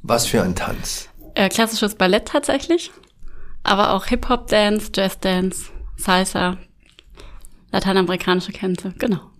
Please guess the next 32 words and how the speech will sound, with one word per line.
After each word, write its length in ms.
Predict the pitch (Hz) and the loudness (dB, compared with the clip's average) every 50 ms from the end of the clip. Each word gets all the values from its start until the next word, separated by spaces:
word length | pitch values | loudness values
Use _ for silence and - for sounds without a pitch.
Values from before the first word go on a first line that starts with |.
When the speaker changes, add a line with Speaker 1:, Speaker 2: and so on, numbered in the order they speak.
| - - - - - - - - - - - - - - | -20 -20 -20 -20 -20 -20 -20 -20 -20 -20 -20 -20 -14 -4
Speaker 1:
Und 260 | - - 120 107 - | 0 2 2 4 4
tanzen 380 | - 123 123 123 - - 127 113 | 4 4 4 4 4 4 4 4
Sie 140 | 107 117 104 | 6 4 4
heute 360 | - 95 92 92 - - 101 | 4 4 2 2 2 4 4
noch? 380 | 101 110 135 156 - - - - - - - - - - - - - - | 6 6 4 2 0 -4 -10 -14 -16 -16 -18 -18 -14 -14 -14 -14 -4 0
Speaker 2:
Wenn 140 | 202 208 | 2 2
ich 80 | 220 226 | 4 2
die 140 | - 220 - | 2 -2 0
Zeit 260 | - 226 214 247 294 | 4 4 6 6 4
dafür 240 | 294 285 - 254 226 | 2 4 4 4 6
habe, 200 | 220 214 196 185 | 6 6 6 4
ja. 300 | 175 175 165 170 - 370 359 - - - - - - - - - - | 4 4 6 6 6 6 4 4 2 0 -2 -4 -4 -6 -6 2 4
<laughs> 800 | 285 285 - - 233 - - - - - - - - - - - | 4 6 6 4 2 2 -2 -8 -12 -10 -10 -8 -8 -8 -6 -2
Aber 100 | - 196 | -2 -2
es 60 | 202 | 0
ist 60 | - | 0
natürlich 360 | 220 196 226 214 202 202 202 - | 0 2 4 4 4 4 4 4
deutlich 360 | 190 185 190 185 208 208 196 | 4 4 4 4 2 2 2
weniger 280 | 190 190 196 190 170 | 4 6 6 6 6
geworden 420 | 165 170 160 151 151 156 160 175 175 | 4 2 0 2 2 4 4 4 4
mit 120 | 165 165 | 4 4
den 160 | 170 170 170 | 4 4 6
Jahren, 320 | 151 143 151 160 170 190 190 | 6 6 6 6 4 4 2
aber 420 | - 170 160 170 160 160 170 165 - - - - - - - - - - | 2 2 2 2 2 2 0 -2 -6 -10 -18 -18 -20 -20 -20 -20 -16 -6
das 180 | - 190 - 180 | -4 -2 0 2
Herz 240 | 196 196 208 - - | 2 2 2 0 -4
ist 160 | 196 - - | -6 -2 0
noch 140 | 190 180 - | 0 0 0
dabei 400 | - 180 160 156 151 147 156 165 | 0 0 2 2 2 2 2 0
beim 200 | - 160 165 160 | 0 0 -2 0
Tanzen, 440 | - 175 180 170 - - 185 - - - | -2 -2 -4 -4 -4 -8 -10 -12 -14 -14
genau. 220 | - 208 190 190 | -10 -8 -6 -6